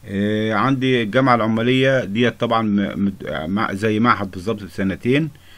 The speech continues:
وهي دي شعبة علاقات صناعية أو فندقية، ومصروفتها أو المصروفات بتاعتها ستة آلاف وخمسمية جنيه سنويا، وهي سنتين فقط، محدش يضحك عليك ويقول لك أربع سنين،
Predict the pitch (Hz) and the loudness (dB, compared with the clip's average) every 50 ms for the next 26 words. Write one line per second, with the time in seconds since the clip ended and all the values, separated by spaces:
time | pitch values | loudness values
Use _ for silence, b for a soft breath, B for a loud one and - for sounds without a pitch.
0 | B B B B - 98 104 110 117 113 110 107 92 101 107 104 101 - 123 117 | B B B B -4 -2 0 2 2 2 2 0 0 -2 -4 -4 -2 -2 0 0
1 | 107 98 90 90 101 101 101 117 107 - - 110 104 92 104 113 113 - 98 95 | 0 -2 -2 -4 -4 -4 -4 -6 -8 -6 -4 -4 -2 -2 0 0 0 0 -2 -4
2 | - - 98 90 87 - - 117 120 135 143 151 - - - - - - - - | -4 -4 -4 -4 -6 -6 -4 -2 0 0 0 -2 -4 -8 -16 -20 -20 -20 -20 -20
3 | - - B B B B B B B B - 101 107 113 117 113 107 101 - 104 | -20 -20 B B B B B B B B -6 -4 -2 0 0 0 0 -2 -4 -8
4 | 98 - 120 117 - - 107 104 107 92 - - - 104 98 98 98 98 - 90 | -6 -6 -6 -6 -4 -4 -2 -2 0 -2 -4 -6 -6 -4 -2 -2 -2 -2 -6 -10
5 | 87 - - 117 113 98 - - 101 104 - 101 - - - - 104 107 104 - | -12 -6 -6 -6 -6 -4 -4 -4 -4 -4 -4 -8 -14 -14 -10 -6 -4 -4 -4 -6
6 | - - 90 - - 101 107 104 98 104 107 101 - 104 95 95 98 117 123 127 | -8 -12 -12 -6 -4 -4 -4 -2 -2 -2 -4 -2 -4 -6 -4 -4 -2 0 2 2
7 | 123 120 107 82 90 104 107 110 107 104 - 101 95 92 92 - 117 117 107 104 | 2 0 0 -2 -4 -2 -2 -2 -2 -4 -4 -6 -6 -6 -4 -2 -2 -2 -2 -4
8 | - 113 - 113 101 101 98 - 120 107 101 - 113 98 95 98 98 - - 98 | -6 -6 -6 -6 -6 -6 -6 -6 -6 -8 -8 -10 -14 -12 -10 -10 -8 -6 -4 -4
9 | 104 107 - - 101 107 104 101 101 87 101 95 95 87 - - 95 95 110 127 | -4 -6 -6 -6 -4 -4 -4 -4 -4 -6 -6 -4 -6 -8 -6 -6 -6 -2 0 2
10 | 147 180 202 | 2 0 -2